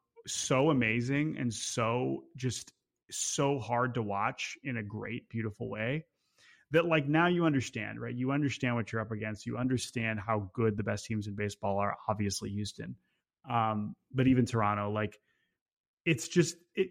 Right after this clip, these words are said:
it's exactly what you said. And, uh, it's all about being in position to get into the postseason. Not that they shouldn't try to catch Houston. I, I, and I get that too. At the same time, I mean, like, the Astros are so far ahead of everybody that, like,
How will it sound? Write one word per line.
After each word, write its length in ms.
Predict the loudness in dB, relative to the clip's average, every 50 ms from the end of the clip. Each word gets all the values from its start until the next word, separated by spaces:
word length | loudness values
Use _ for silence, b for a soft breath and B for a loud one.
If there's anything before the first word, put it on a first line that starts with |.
| -2 -2
it's 220 | -2 -2 -2 -2
exactly 340 | -2 0 2 2 2 4 4
what 80 | 4 4
you 60 | 2
said. 340 | 2 0 -2 -2 -2 -2 -2
And, 200 | -4 -4 -4 -4
uh, 120 | -6 -4 -4
it's 180 | -4 -6 -6
all 240 | -6 -2 0 2 4
about 380 | 4 4 4 2 2 0 0 2
being 200 | 2 4 4 4
in 120 | 2 2
position 540 | 2 0 0 0 0 0 0 -2 -2 -2 -2 -2
to 100 | -4 -4
get 200 | 0 0 0 2
into 240 | 2 0 0 0 -2
the 60 | -4
postseason. 520 | -2 -2 -4 -4 -4 -4 -6 -6 -4 -2
Not 220 | 0 0 0 0 0
that 100 | -2 -2 -2
they 80 | -2
shouldn't 400 | -2 0 0 0 0 0 -2 -6 -10 -18 -20 -20
try 380 | -20 -14 -10 -8 -8 -8 -8 -10
to 80 | -12
catch 340 | -12 -8 -6 -6 -6 -6 -8
Houston. 380 | -12 -12 -14 -14 -16 -16 -18 -18 _ -14
I, 60 | -14
I, 240 | -12 -12 -14 -16 -12 -6 -2
and 120 | 0 2
I 100 | 4 4
get 280 | 4 6 4 4 4 2
that 220 | 0 0 -2 -2
too. 360 | -4 0 0 2 2 0 -2 -6 _ _ _ _ _ _ _ _ _ _ _ _ _ _ _ _ _ _ _ _ _ -8
At 100 | -8 -6
the 80 | -4
same 260 | -2 2 4 4 4 4
time, 300 | 2 2 2 2 2 2
I 100 | 2 2
mean, 240 | 2 2 0 0
like, 420 | -2 -2 -4 -4 -6 -10 -12 -12 -8 B B B B B B B B
the 60 | -10
Astros 380 | -6 -6 -6 -6 -8 -8 -8 -8
are 40 | -8
so 200 | -6 -4 -4 -4
far 220 | 0 0 2 2
ahead 160 | 2 0 -4
of 60 | -4 -4
everybody 560 | -4 -4 -2 -2 0 2 4 4 4 4 2 0 0 0
that, 200 | 0 0 2 0
like, 380 | 0 2 2 0 -2 -4 -16